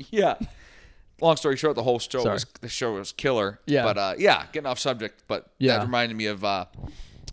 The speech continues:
Speaker 1: when you said, uh, Aerosmith and Motley Crue, that reminded me when I saw Motley Crue.
Speaker 2: Was that a double? Like, they, one
Speaker 1: It was,
Speaker 2: wasn't
Speaker 1: it was, it was a tour. They toured together.
Speaker 2: Oh, okay. So one wasn't really opening for the other.
Speaker 1: No.
Speaker 2: Oh, that was two thousand six?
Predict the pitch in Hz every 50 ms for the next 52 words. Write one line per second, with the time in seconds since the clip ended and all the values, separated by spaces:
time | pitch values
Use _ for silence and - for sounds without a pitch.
0 | - - - 110 107 101 98 - - 107 98 92 95 87 85 80 78 78 - _
1 | _ _ _ _ _ - 104 104 107 - 104 95 - 90 - - - - 90 -
2 | - - - - 110 98 87 85 95 95 95 92 90 87 87 85 87 82 - -
3 | - 107 104 90 69 64 60 - - 69 65 - _ - - - - - - -
4 | - _ - 147 127 165 196 202 127 - - 147 135 151 151 190 196 190 180 156
5 | 151 143 135 127 - - 139 143 - 143 139 180 180 170 175 135 135 165 180 190
6 | 185 170 151 170 220 214 185 180 170 175 165 185 175 - 226 269 190 120 113 123
7 | - - 175 165 - 190 180 165 160 151 - 156 131 - 147 139 156 156 147 139
8 | 131 135 120 123 117 107 - 117 117 - 123 113 110 104 110 107 107 107 107 107
9 | 104 104 110 - _ _ - 127 135 123 - - 208 175 139 190 196 - - -
10 | 220 214 - 208 214 185 127 123 104 - - - - 370 - - - -